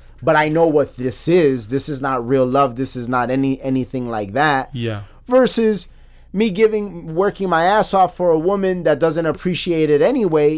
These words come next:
Speaker 1: you know what I'm saying? But I, I have to stay committed and stuck with her and then get divorce raped and everything like that.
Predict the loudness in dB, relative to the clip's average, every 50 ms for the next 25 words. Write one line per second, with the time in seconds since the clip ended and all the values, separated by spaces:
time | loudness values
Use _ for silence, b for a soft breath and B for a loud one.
0 | -2 -2 -2 0 0 2 0 0 0 -2 -2 0 0 0 0 -2 -2 0 2 2
1 | 2 2 2 2 2 2 0 -2 0 0 0 0 0 -2 -6 -8 -4 -4 -4 -4
2 | -2 -2 -2 0 2 2 2 2 2 0 0 -2 -2 -4 -8 -4 -2 -2 -2 -2
3 | -2 -2 -2 0 0 0 2 2 2 2 0 0 -2 -2 -2 -2 -4 -4 -4 -6
4 | -2 0 2 2 2 2 0 -2 0 0 2 2 0 -2 -2 -2 -2 0 0 0
5 | 0 0 -2 -4 -4 -6 -4 -4 -4 -2 0 0 0 0 -2 -4